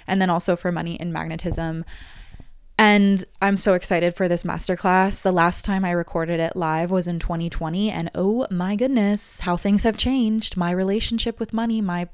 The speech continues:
perspective on money, the reality that I live in around money is so, so different.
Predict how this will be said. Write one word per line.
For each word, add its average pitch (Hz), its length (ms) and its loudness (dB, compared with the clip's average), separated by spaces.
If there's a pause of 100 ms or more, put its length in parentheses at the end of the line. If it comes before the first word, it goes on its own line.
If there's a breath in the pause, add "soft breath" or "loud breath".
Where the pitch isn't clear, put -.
(120)
perspective 214 600 -6
on 208 140 -2
money, 214 240 0
the 185 160 -2
reality 214 640 -4
that 208 100 -4
I 202 140 -2
live 214 200 -4
in 214 120 -2
around 202 340 -4
money 214 320 -2
is 220 220 -8
so, 247 560 -2 (100)
so 262 360 -2
different. 220 520 -2